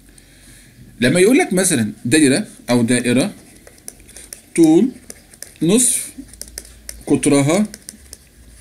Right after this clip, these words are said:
خمسة سنتي. دايرة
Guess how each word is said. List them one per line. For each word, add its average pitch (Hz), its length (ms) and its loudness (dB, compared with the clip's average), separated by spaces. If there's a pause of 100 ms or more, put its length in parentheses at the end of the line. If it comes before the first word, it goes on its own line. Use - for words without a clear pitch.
(460)
خمسة 165 300 -4
سنتي. 107 380 -6 (2250)
دايرة 135 420 0